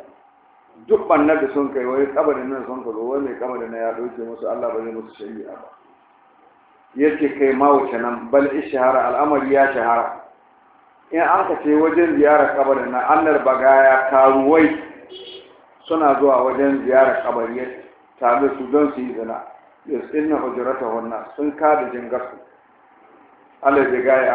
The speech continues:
akan zina, fi ayyami ziyarati, fi ayyami ziyarati mashayikh. Kwanukan da aka kai ma shehunai ziyara,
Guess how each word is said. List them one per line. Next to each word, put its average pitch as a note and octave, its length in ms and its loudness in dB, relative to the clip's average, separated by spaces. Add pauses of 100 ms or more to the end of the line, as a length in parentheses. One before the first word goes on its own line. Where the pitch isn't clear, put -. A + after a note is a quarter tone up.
akan B2+ 200 -4
zina, A#2 260 -6
fi C#3 140 -2
ayyami B2 560 -2
ziyarati, A2+ 720 -6 (640)
fi D3 160 0
ayyami C#3+ 800 4 (180)
ziyarati C3 540 2
mashayikh. A#2 600 -6
Kwanukan E3 520 2
da C3+ 120 4
aka C3+ 240 -2
kai C#3+ 160 -2
ma B2+ 340 -2 (120)
shehunai B2+ 480 -4
ziyara, A#2 420 2